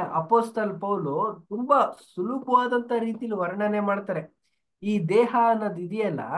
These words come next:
ಇದು ಯಾವ ರೀತಿ ಇದೆ ಅಂತಂದ್ರೆ, ಲಯವಾದಂತ ಒಂದು ವಸ್ತು ಅಂತಂದ್ರೆ, ಅಂದ್ರೆ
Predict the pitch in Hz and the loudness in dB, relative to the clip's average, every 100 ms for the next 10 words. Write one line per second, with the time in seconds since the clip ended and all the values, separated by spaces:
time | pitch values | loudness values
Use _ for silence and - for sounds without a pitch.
0 | 214 233 139 - _ _ _ 202 196 175 | -2 -2 -4 -8 _ _ _ -6 -2 -2
1 | - 202 233 240 233 240 220 220 208 208 | 2 4 4 2 -2 -2 0 0 -2 -4
2 | 160 135 180 202 156 175 240 226 226 226 | -2 -2 -2 -2 0 2 4 6 6 4
3 | 233 226 226 233 226 226 226 180 180 - | 2 -2 -2 0 0 0 -2 -2 -4 -8
4 | - 214 214 208 202 190 151 127 156 180 | -12 -6 0 0 -2 -6 -8 -8 -8 -4
5 | 170 156 214 208 _ | -2 0 0 -4 _